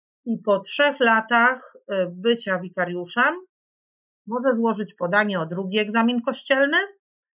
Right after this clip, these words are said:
który również odbywa się przed tą samą komisją. Tam już jest, y, inny zakres zagadnień, bardziej dotyczący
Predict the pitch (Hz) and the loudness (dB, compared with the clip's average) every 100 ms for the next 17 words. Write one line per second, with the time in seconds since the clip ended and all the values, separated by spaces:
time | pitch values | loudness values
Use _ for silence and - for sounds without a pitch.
0 | _ _ _ - 220 214 208 214 208 214 | _ _ _ -6 0 2 2 0 -2 -2
1 | 92 208 202 - 92 202 - 196 180 202 | -4 -2 -2 -2 -6 -8 -8 -6 -4 -2
2 | 190 175 170 165 170 233 254 339 359 _ | -2 -2 -4 -4 -4 0 2 2 -2 _
3 | _ _ _ _ _ - 196 196 180 190 | _ _ _ _ _ -6 -6 -4 -8 -4
4 | 165 - _ _ - 175 170 170 214 214 | -4 -6 _ _ -2 2 2 0 -2 -2
5 | 202 208 202 196 175 180 180 190 202 233 | -2 -4 -4 -4 -2 0 2 2 2 2
6 | 233 214 214 190 202 190 180 175 196 185 | 2 2 2 0 -2 -2 -8 -6 -4 -4
7 | 170 175 170 | -2 0 0